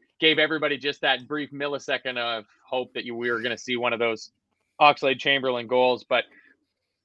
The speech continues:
yeah, it, it felt like it was settling into a pattern towards the end of the half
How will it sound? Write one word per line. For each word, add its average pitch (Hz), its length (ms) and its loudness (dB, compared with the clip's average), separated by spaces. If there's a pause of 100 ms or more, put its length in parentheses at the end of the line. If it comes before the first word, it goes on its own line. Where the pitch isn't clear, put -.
(120)
yeah, 220 460 6
it, 196 140 6 (180)
it 196 160 4
felt 247 180 4
like 220 140 2
it 185 80 -2
was 175 120 -2
settling 175 280 2
into 151 220 0
a 123 60 -2
pattern 135 480 4
towards 127 300 -6
the 120 120 -4
end 123 140 -4
of 123 60 -10
the 123 80 -4
half 127 260 0